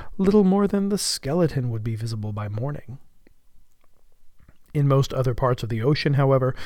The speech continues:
where these fish do not so largely abound, their wondrous voracity can be at times considerably diminished by vigorously stirring them up with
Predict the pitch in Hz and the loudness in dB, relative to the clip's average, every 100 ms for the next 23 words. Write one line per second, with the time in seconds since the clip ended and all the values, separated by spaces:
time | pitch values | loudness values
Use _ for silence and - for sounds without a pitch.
0 | - - - 156 135 165 139 127 - 147 | -10 -10 -6 0 6 6 4 0 0 -2
1 | - - 135 131 123 - 139 - 123 113 | -2 -4 -2 -2 -4 -6 -6 -4 -2 -2
2 | 131 170 170 - 113 104 147 139 107 107 | 0 0 -2 -4 -6 -2 -2 -2 -4 -6
3 | 110 123 117 117 165 180 156 151 - 135 | -4 -4 -2 0 0 2 2 2 0 0
4 | 135 147 131 - 113 - 131 120 117 120 | 2 0 -4 -4 -6 -6 -6 -4 -4 -4
5 | 123 127 - - 143 139 135 - 151 143 | -4 -6 -10 -6 -2 -2 -2 -2 -2 -2
6 | - 240 190 139 139 131 135 107 - - | -6 0 2 2 2 2 0 -2 -6 -10
7 | - - - - - 110 110 104 120 104 | -10 -10 -10 -10 -6 -4 -4 -4 -4 -4
8 | 104 - 110 104 - - 127 123 113 120 | -6 -6 -6 -4 -6 -2 -2 -2 -2 -2
9 | 135 - 120 | -2 -2 -6